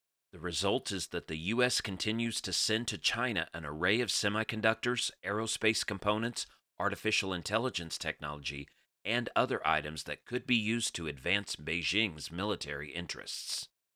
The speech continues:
In other news, record numbers of migrants are being arrested while crossing the southern U S border with Mexico,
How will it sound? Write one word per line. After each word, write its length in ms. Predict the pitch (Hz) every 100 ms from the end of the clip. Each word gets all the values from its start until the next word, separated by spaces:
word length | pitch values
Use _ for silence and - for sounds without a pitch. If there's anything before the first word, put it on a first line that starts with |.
| _ _
In 140 | 98 110
other 240 | 139 95
news, 380 | 78 71 73 -
record 400 | 85 95 98 90
numbers 360 | 98 92 98
of 140 | 87 80
migrants 540 | 85 92 92 110 -
are 80 | 78
being 260 | 78 82 73
arrested 560 | 71 78 90 - 104
while 160 | 90 78
crossing 520 | - 90 95 - 101
the 100 | 92
southern 420 | - 95 95 95
U 200 | 90 95
S 140 | 92 -
border 320 | 98 98 92
with 220 | 78 -
Mexico, 640 | 110 - - - 67 65